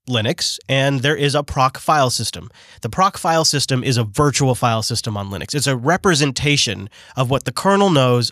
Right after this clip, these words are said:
about your hardware. So if you're on a Linux box, you can, you can C D, change directory, into slash proc,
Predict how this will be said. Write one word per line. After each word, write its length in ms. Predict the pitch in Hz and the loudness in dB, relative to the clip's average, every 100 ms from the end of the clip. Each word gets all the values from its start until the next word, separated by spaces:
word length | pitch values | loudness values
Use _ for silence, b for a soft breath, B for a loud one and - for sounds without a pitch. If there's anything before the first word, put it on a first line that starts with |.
| - | -4
about 320 | 123 113 95 | -2 -2 -2
your 140 | 113 104 | -4 0
hardware. 520 | 123 113 104 87 - B B - | 0 0 -4 -10 -10 B B -2
So 120 | 127 | 0
if 80 | 127 | 2
you're 120 | 160 | 4
on 80 | 190 | 4
a 20 | |
Linux 320 | 151 139 - | 2 2 2
box, 260 | 113 110 - | 0 0 -2
you 100 | 123 | -2
can, 100 | 131 - | -2 0
you 140 | 151 | -2
can 160 | - 107 | 0 -2
C 240 | - 165 | 0 2
D, 240 | 160 101 117 | 2 0 0
change 320 | 113 123 - | 0 0 -2
directory, 420 | 131 104 - 95 117 | -2 -4 -6 -8 -4
into 160 | 120 | -2
slash 320 | - 101 98 - | -2 -4 -6 0
proc, 340 | 185 104 | 0 0